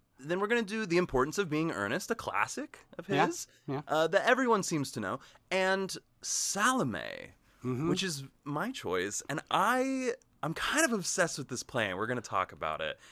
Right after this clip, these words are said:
Speaker 1: And there's a really great meta version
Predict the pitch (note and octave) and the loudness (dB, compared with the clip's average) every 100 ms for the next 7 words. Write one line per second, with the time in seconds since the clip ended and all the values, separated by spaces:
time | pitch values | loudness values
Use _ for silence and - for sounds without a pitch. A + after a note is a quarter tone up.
0 | - - C#3 C3+ C#3+ A#2 A#2+ D#3+ D#3+ E3 | -6 0 0 2 0 0 2 4 4 2
1 | B2+ A2+ A2 B2 C3+ C#3+ - - _ _ | -2 -6 -2 0 0 -2 -6 -14 _ _
2 | _ _ _ _ A2+ A#2+ B2+ C#3 C#3+ D#3+ | _ _ _ _ -6 -4 -2 0 2 2
3 | E3 E3+ F3 - _ _ _ _ - A2+ | 2 2 -2 -8 _ _ _ _ -20 -18
4 | A2 C3 C#3 C3 C3 C3 | 2 4 4 2 -2 -2